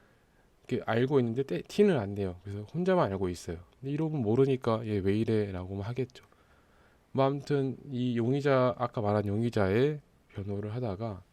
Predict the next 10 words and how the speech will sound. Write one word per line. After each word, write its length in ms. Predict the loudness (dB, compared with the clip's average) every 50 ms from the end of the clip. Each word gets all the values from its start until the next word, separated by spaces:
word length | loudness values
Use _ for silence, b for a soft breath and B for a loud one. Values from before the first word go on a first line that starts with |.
| b b b b b b b b b b _ _ _ -16
이제 300 | -14 -10 -8 -8 -8 -8 -12 -18 _ _ _ _ _ _ _ _ _ _ _ _ _ _ _ _ _ _ _ -20 -20 _ _ _ -20 -6
원래 260 | 0 2 6 6 6 6
같은 300 | 6 4 0 -2 -4 -2
경우는 360 | -2 -2 -2 -4 -4 -6 -8 -10 -16 -20 -20 _ -20 -10
변호사라는 680 | -6 -4 -2 -2 -2 -2 -2 -2 -2 -2 -2 -4 -6 -6
게 420 | -8 -8 -6 -6 -8 -8 -10 -14 -18 -20 _ _ _ -10
내 220 | -4 -2 0 0
편에 640 | -2 -2 -2 -2 0 0 0 2 2 0 0 -2 -4 -6 -8
돼서 460 | -4 -2 -2 0 0 0 2 2 2
이제 480 | 0 -2 -4 -4 -2 -2 -2 -2 -4